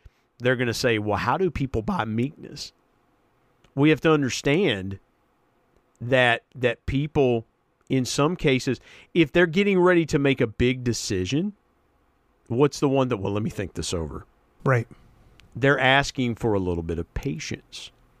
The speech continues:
Speaker 2: Mm.
Speaker 1: And so, and, and so by naturally and proactively giving them that patience and that room,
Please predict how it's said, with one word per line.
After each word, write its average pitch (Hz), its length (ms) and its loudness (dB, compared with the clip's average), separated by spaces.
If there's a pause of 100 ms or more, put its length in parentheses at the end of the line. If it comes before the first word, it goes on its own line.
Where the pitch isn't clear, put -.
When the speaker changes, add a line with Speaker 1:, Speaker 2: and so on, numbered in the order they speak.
(280)
Speaker 2:
Mm. 143 340 2
Speaker 1:
And 127 100 4
so, 123 320 2
and, 135 280 0
and 139 180 -2
so 147 140 2
by 123 240 2
naturally 135 760 2
and 123 140 0
proactively 117 960 0
giving 170 400 -2
them 101 160 -2
that 92 260 -6
patience 90 580 -8
and 92 120 -4
that 76 200 -8
room, 90 640 -4